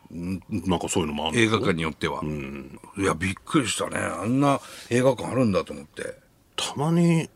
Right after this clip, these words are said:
Speaker 1: なんか久々に行ったらもう全然買い方とかも違うから。
Speaker 2: うん。あれもう買えないよ。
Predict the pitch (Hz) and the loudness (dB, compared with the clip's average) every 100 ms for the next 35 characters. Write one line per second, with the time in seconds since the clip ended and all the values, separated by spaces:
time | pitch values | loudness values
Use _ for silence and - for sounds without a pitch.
0 | _ - - - - 147 175 - 170 156 | _ -2 0 0 -2 2 2 4 2 2
1 | - 139 - 104 95 85 87 139 170 180 | -2 -4 4 4 4 0 2 4 6 6
2 | 180 165 - - 160 170 175 170 - 180 | 4 0 -6 0 2 4 2 2 0 0
3 | 101 82 82 - 95 98 - 73 76 95 | 2 0 -2 -4 0 0 -2 -8 -2 2
4 | 110 110 104 - 123 151 170 170 | 4 4 2 0 2 2 2 0